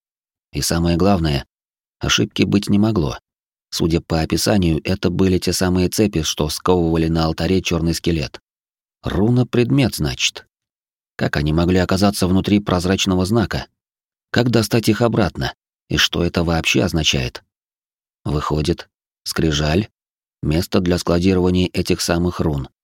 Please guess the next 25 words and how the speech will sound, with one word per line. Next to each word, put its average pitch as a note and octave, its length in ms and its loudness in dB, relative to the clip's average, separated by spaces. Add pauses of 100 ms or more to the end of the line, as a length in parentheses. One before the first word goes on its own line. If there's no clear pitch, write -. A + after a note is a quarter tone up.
(280)
максимум G2 460 0
шестнадцати. - 640 -2 (520)
А D3 100 -2
вот D#3+ 160 0
сами G#2 320 0
они — C#2 320 -2 (540)
непонятная F#2 760 0
штука. - 500 -4 (760)
Обостряет - 580 -2
слуховое G2 460 2
восприятие G2 640 0
на F#2 160 0
сто G#2 240 -2
сорок F#2+ 260 -2
четыре - 340 -2
минуты. E2+ 440 -4 (500)
Каким F2+ 340 -2
образом? C#2 520 -4 (600)
Где F#2 260 2
брать G2+ 260 2
звёздную G2 440 2
кровь F2+ 280 0
для E2+ 180 0
её E2+ 260 2
активации E2 680 -2